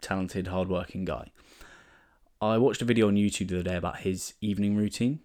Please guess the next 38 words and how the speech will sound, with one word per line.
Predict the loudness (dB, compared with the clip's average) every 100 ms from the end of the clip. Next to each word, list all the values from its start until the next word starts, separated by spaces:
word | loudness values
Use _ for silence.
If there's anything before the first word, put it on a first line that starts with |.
| -16 -20 -14
So | -2 0 2
his | 0 -2 0
evening | 0 0 0
routine | 0 -4 -4 -4 -6 -8 _ _ -20 -20 _
consists | -8 -6 -6 -6
of | -4
loads | -2
of | -4
things | -8 -8
like | -6 -8
a |
salt | -6 -4 -4 -4
bath. | -2 -2 -2 -4 -6 -16 -20 -20 -20 -16 -14
Uh, | -14 -12
uh, | -14 -14 -6
all | 0 4
things | 6 6
are | 6
a |
bit | 2 0
too | -4
fancy | -4 -6 -6 -6
for | -6
me | -8
to | -8
do, | -10 -8
but | -4
there's | 0
one | 2 4
thing | 2
in | 2
that | 0
evening | -2 -6 -4
routine | -4 -4 -6
that | -4
I | -6
could | -6 -8
implement, | -10 -10 -12